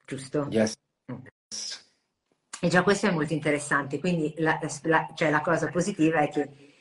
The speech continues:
Speaker 1: non tutti i medici hanno una visione antiquata, ma ci sono anche medici <laughs> che hanno una visione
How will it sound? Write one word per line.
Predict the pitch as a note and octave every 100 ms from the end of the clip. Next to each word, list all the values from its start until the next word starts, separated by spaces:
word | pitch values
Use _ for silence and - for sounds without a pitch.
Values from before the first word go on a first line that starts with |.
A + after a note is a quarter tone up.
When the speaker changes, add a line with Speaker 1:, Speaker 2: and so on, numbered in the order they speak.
| _
Speaker 1:
non | - G#3 B3
tutti | B3 G3 - F#3+
i |
medici | F#3+ F#3 F#3 -
hanno | F3+ E3+ E3+
una | D#3+
visione | D#3 E3 F3+ D#3+
antiquata, | E3 E3 C#4+ D#3+ C#3+ - F3
ma | D3+
ci | -
sono | F3 F3 D#3 D#3+
anche | D3 D3+ G3
medici | F3 D3 D3 D#3 - F#3+ F3+
<laughs> | -
che | - F#3
hanno | D#3+ E3+ F3
una | F3 E3+
visione | D#3+ E3+ E3+ D#3+ D#3+ E3 E3 -